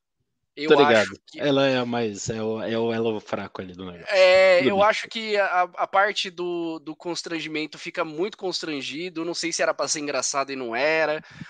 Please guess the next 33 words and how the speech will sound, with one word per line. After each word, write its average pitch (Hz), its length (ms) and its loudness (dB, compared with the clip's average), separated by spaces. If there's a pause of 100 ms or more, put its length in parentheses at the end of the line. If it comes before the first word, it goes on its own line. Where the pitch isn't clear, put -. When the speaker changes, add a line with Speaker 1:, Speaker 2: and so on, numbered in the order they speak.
Speaker 1:
ou 160 220 -2
se - 220 -4
Speaker 2:
Pra 165 80 2
ser 160 100 4
Speaker 1:
era 151 100 4
só 143 140 2
pra 165 160 8
Speaker 2:
constrangedor 180 320 8
mesmo. 143 300 6 (280)
Speaker 1:
martelar 175 500 4
o 175 60 2
constrangimento. 156 1200 -4
Ela 170 220 4
no, 165 200 -2
no, 156 160 -6
no 143 160 -10
teste 156 420 -4
lá 143 180 2
pro, 139 300 -8
pro, 123 480 -10
é 113 60 -14
sa-, 147 280 -6
sabonete, 147 640 -6
eu 131 60 -8
nem 170 120 -4
lembro 135 200 -6
o - 40 -18
que 117 100 -18
que - 160 -16
era. 127 260 -4 (360)
Speaker 2:
Era 110 360 -4
o 120 80 -4
sabão. 117 360 -4